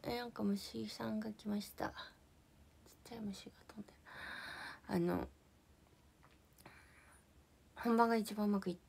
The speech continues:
たので、「あ、よかった」と思って。でもすっごい緊張してたんですよ。もう歌詞間違えるかもしれない、歌詞間違えるかもしれないと思いながらやってたから。しかも音数が少ないじゃないですか。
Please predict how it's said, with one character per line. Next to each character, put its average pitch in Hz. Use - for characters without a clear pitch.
た 170
の 160
で、 190
「あ、 -
よ -
か -
っ -
た」 208
と -
思 -
っ -
て。 -
で 208
も 202
す 190
っ -
ご 302
い 220
緊 190
張 185
し 180
て -
た 180
ん 165
で 160
す -
よ。 160
も 165
う -
歌 -
詞 185
間 170
違 160
え 180
る 165
か 165
も 160
し 180
れ -
な 165
い、 -
歌 190
詞 180
間 175
違 -
え 180
る 170
か -
も 156
し -
れ 107
な 78
い -
と -
思 -
い -
な -
が -
ら -
や -
っ -
て -
た -
か -
ら。 -
し -
か 247
も 202
音 294
数 381
が 403
少 -
な 359
い 339
じ 294
ゃ 226
な 196
い 170
で 180
す -
か。 170